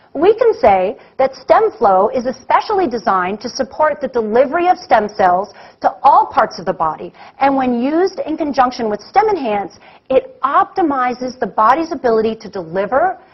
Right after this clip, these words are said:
and circulate the adult stem cells to the tissues and the organs where needed. That's huge. That is a huge claim that we can make because it really shows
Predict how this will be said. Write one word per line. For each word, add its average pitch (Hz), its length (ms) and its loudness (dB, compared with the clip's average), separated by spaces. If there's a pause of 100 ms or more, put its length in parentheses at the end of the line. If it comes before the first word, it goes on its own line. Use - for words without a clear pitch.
(260)
and 254 180 -6
circulate 226 880 -4 (220)
the 233 120 0
adult 240 340 2
stem 262 260 -2
cells 220 400 0
to 302 100 -10
the 392 120 -2
tissues 226 520 -6
and 285 140 -2
the - 100 0
organs 220 420 0
where 196 120 -4
needed. 196 420 -2 (540)
That's 427 340 2 (220)
huge. 359 680 2 (240)
That 330 160 2
is 359 160 -4
a 302 100 -6
huge 320 560 -6
claim 294 380 -4
that 226 120 4
we 254 120 -2
can 247 240 -4
make 269 320 -2
because 233 280 -8
it 226 80 0
really 269 280 -6
shows 277 580 2